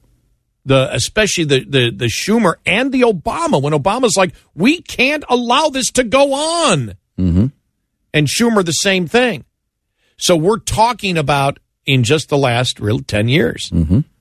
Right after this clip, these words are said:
Speaker 1: You know, where, w-, whatever happened to the Democrats, whatever happened to the Democrats in the media that supported that back then? Don't jump on this bandwagon now that Bernie is bad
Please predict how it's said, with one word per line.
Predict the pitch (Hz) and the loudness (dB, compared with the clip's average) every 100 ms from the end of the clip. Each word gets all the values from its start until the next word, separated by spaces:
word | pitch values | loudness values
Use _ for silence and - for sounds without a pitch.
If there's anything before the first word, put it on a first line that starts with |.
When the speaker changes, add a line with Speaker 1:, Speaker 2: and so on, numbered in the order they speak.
| _ _ _ _ _ _ _ _ _ _ _ _ _ _ | _ _ _ _ _ _ _ _ _ _ _ _ _ _
Speaker 1:
You | 135 | -2
know, | 123 - | -2 -4
where, | 127 143 196 233 226 - 135 - _ _ _ 277 | 2 2 4 0 -2 -6 -8 -8 _ _ _ _
w-, | 135 143 - 139 127 - _ _ - | 0 2 0 -4 -8 -8 _ _ -20
whatever | 240 127 175 220 214 | -6 2 2 2 -2
happened | 180 220 - 180 170 - _ _ | -2 -2 -2 -2 -2 -6 _ _
to | - | -2
the | 175 | 0
Democrats, | 175 185 185 190 180 175 - | 2 0 0 0 0 -2 -8
whatever | 160 160 247 226 | -4 0 0 0
happened | 208 208 | -2 -2
to | 185 | -4
the | |
Democrats | 160 190 185 185 180 185 | -2 0 0 0 0 -2
in | |
the | 160 | -2
media | 165 233 247 175 156 - _ | -2 -2 0 0 -2 -4 _
that | 160 - | -2 0
supported | 160 - 254 285 220 | -4 0 2 2 0
that | 165 135 | -2 -2
back | 147 131 104 | -2 -2 -2
then? | 131 113 87 _ _ _ - | -2 -2 -6 _ _ _ 0
Don't | 247 349 208 | 0 -2 -12
jump | - 208 240 190 | -4 -2 -2 -2
on | 196 202 | -2 0
this | 190 - | -2 -4
bandwagon | 120 180 196 202 175 180 156 160 | -2 0 0 -2 -2 -2 -4 -6
now | 156 160 | -2 -2
that | 156 135 | -2 -2
Bernie | 98 185 180 160 | 0 0 0 -2
is | 135 | -4
bad | 113 175 170 143 131 | 0 0 2 0 -4